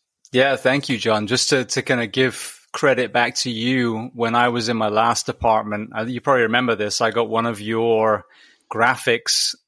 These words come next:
printed up, which was a, I think it was a black and white American flag in the background. And it was obviously something about ownership and fitness. I forget the exact quote. And, uh,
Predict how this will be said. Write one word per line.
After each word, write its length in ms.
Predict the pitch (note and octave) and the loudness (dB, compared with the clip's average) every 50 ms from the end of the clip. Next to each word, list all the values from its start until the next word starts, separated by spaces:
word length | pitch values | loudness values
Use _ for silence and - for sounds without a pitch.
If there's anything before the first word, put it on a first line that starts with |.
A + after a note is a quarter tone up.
| _ _ _ _ _ | _ _ _ _ _
printed 400 | - - C#3 C3 B2 - C3+ A#2+ | -2 -2 -2 -2 0 -2 -2 0
up, 320 | A#2+ A#2+ A#2 A2+ A2+ A#2 A#2 | 2 4 4 2 2 0 -6
which 160 | A#2 - - | -10 -8 -6
was 180 | A#2+ A2 G2+ A2+ | -6 -4 -2 0
a, 400 | A#2 A2+ G#2+ G#2 G#2+ G#2+ G#2 - - | 0 2 2 2 0 0 -4 -4 -6
I 40 | C3 | -4
think 100 | A#2+ A#2+ | -2 -2
it 60 | C#3 | -2
was 100 | C#3+ A2+ | -2 -2
a 60 | A#2 | -4
black 280 | G2 - A#2 A#2 A2+ - | 0 2 0 0 0 -2
and 120 | C3 A#2 | -4 -2
white 260 | A2 A2 A2+ A2+ A#2 - | 0 2 2 2 0 -2
American 480 | A2 A2 A2+ A#2 A#2 A2 - - A2 | -2 -2 0 0 0 0 -2 -4 -8
flag 320 | - - A#2+ A2+ A2+ G#2+ G#2+ | -4 0 2 2 2 0 -2
in 60 | A2 | -6
the 80 | G#2+ | -4
background. 580 | G2 - A2 A2 - - A2+ A2 G#2+ G#2+ G#2+ G#2 | -2 -2 -2 -2 0 0 0 2 2 2 0 -2
And 140 | G#2 G2+ A2 | -4 -6 -6
it 100 | A2 A2 | -6 -6
was 320 | G#2+ G#2 - - - - - | -4 -2 0 0 0 -2 -2
obviously 520 | A#2+ A2+ G2+ A#2 - - - A2+ A2 G#2+ | -4 -4 -2 -2 -4 -4 -4 -4 -6 -4
something 400 | G#2 - C3+ B2 A#2+ A#2+ A#2 A2 | -2 -2 -2 -2 -2 -4 -2 0
about 240 | G#2+ A2 A2 A2+ B2 | 0 2 2 2 2
ownership 440 | A#2 A#2 A2+ A2 - - A#2+ - - | 0 -2 0 -2 -2 -2 -2 -6 -8
and 140 | A2 G#2 | -12 -4
fitness. 380 | - A#2+ G#2 A2+ A#2 A2 - A#2 | -2 -2 -2 -2 -4 -4 -4 -4
I 40 | G#2+ | -4
forget 300 | - B2 A2+ A2+ A2 A2 | -6 -2 -2 -2 -2 -2
the 80 | A2+ | -4
exact 320 | A2 G#2 G2 A2 A2 A2+ - | -4 -2 0 0 0 0 0
quote. 380 | - B2+ A#2 A2 A2+ G#2+ - - - - - - - - _ _ _ - | 0 2 2 2 2 0 -4 -10 -20 -20 -20 -20 -20 -20 _ _ _ 0
And, 300 | B2 A#2+ A#2 A#2 A2+ A#2 | 0 2 2 2 2 2
uh, 400 | A#2+ A#2 A2 G#2+ G#2+ G#2+ A2+ | 4 4 4 4 2 2 0